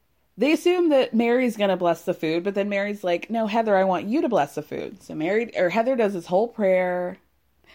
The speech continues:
and when she's done, <laughs> Mary says, "Well, you didn't bless the hands that made the food." So she makes everybody hold hands again and finish the prayer properly. <laughs> Weird. She's so weird. Um,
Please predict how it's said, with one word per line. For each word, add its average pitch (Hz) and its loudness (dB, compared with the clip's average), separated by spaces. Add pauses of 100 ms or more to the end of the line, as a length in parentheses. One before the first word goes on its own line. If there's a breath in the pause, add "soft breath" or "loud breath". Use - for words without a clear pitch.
(140)
and 160 -10
when 180 -4
she's 214 -6
done, 180 0
<laughs> - -8 (400 loud breath)
Mary 214 -2
says, 196 -6 (220 loud breath)
"Well, 247 -4
you 254 -6
didn't 285 -2
bless 220 -2
the 202 -2
hands 196 0
that 165 -4
made 165 -2
the 170 -6
food." 196 -4 (260 loud breath)
So - -2
she 240 -4
makes 240 -4
everybody 220 -2
hold 220 -2
hands 202 -4
again 185 -2
and 180 -6
finish 214 -4
the 202 -2
prayer 180 -2
properly. 190 -4
<laughs> - -16 (3250 loud breath)
Weird. 403 8
She's 440 2
so 427 4
weird. 302 0 (480 loud breath)
Um, 254 4